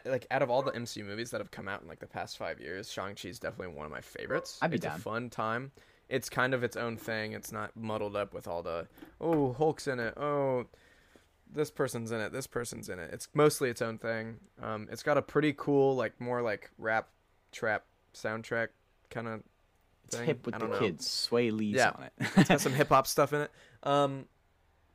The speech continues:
Speaker 1: uh, and I also, because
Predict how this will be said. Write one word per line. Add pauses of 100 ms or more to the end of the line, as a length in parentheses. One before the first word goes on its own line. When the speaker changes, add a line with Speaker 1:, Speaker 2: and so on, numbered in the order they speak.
(400)
Speaker 1:
uh, (840)
and
I
also,
because